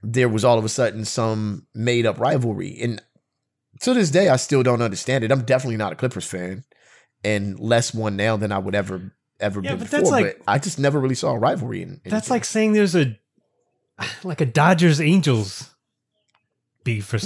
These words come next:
Speaker 2: something. It's
Speaker 1: like,
Speaker 2: like, it's not really even a
Speaker 1: there,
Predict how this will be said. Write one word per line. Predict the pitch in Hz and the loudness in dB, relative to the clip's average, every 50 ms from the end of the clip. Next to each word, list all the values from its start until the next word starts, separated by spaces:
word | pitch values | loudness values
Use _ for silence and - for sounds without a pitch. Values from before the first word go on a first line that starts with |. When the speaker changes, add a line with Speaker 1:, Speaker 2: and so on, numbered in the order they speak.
| - 135 127 | 0 0 2
Speaker 2:
something. | 117 117 | 2 2
It's | 117 113 107 - | 2 2 0 0
Speaker 1:
like, | 170 151 131 | -2 -2 -4
Speaker 2:
like, | - _ _ _ _ _ _ _ _ _ _ _ _ _ | -6 _ _ _ _ _ _ _ _ _ _ _ _ _
it's | _ - | _ -6
not | 143 147 151 | -4 -2 0
really | 156 160 156 151 143 143 | 0 2 2 4 2 2
even | 135 127 131 143 | 2 4 4 4
a | |
Speaker 1:
there, | 190 226 196 - | 6 4 4 2